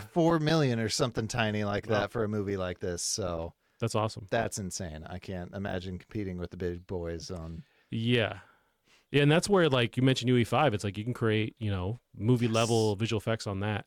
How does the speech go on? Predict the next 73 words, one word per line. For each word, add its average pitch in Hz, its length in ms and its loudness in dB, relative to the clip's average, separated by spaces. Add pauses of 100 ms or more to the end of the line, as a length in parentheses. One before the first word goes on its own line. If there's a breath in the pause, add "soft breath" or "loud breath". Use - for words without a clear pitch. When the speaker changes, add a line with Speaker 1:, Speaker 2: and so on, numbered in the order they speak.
(300 soft breath)
Speaker 2:
engine 110 240 0
alone. 98 380 -2
So - 100 -14
it's - 80 -14
like 95 160 -8
you 107 80 -8
can 110 300 -6
do 110 160 -2
it 101 120 -6
if - 120 -12
you 104 60 -4
know 95 60 -4
what 98 140 -8
you're - 60 -10
doing. 101 320 -6 (100)
Speaker 1:
Yeah, 87 140 -8 (280)
it's - 140 -20
never, 104 400 -6 (140)
all 180 160 -4
this 131 160 0
stuff, 78 240 -6
there's 87 180 -8
never 85 240 -8
been 82 140 -8
a 82 40 -8
better 80 220 -8
time. 78 300 -12 (360 loud breath)
Speaker 2:
Yeah, 98 180 -4 (220)
I'm 120 140 4
too 139 140 4
Speaker 1:
Just 110 100 4 (100)
Speaker 2:
dumb 165 120 2
to 127 80 -10
Speaker 1:
now, 131 140 6
Speaker 2:
do 127 40 8
any 143 120 6
Speaker 1:
if - 20 6
Speaker 2:
of 156 40 6
Speaker 1:
we 151 60 6
Speaker 2:
it, 147 40 6
Speaker 1:
all 147 120 4
Speaker 2:
but 143 80 2
Speaker 1:
weren't 143 140 0
so 139 160 2
poor, 120 400 -2
like, 104 180 -2
that's 127 180 4
the 135 320 4
Speaker 2:
<laughs> - 40 -
Right. 214 200 6
Speaker 1:
problem 185 260 0
<laughs> 175 240 -2
on 170 160 -6
top - 340 -2
of 98 180 -6
it. 107 200 0 (380 soft breath)
Speaker 2:
Yeah, 98 380 -2 (160)
yeah. 110 120 -6
Speaker 1:
Yeah, 98 100 -8 (500)
but, 80 220 -16 (520)
well, 143 160 -12
Speaker 2:
Well, - 20 -8
Speaker 1:
should 139 140 -2
we 131 80 -6
get 139 140 0
into 139 140 -2
the 131 80 -4
news? 185 340 -4
Speaker 2:
Yeah, 214 160 2
we 165 140 0
missed 175 240 0
a 160 40 -8
good 151 240 2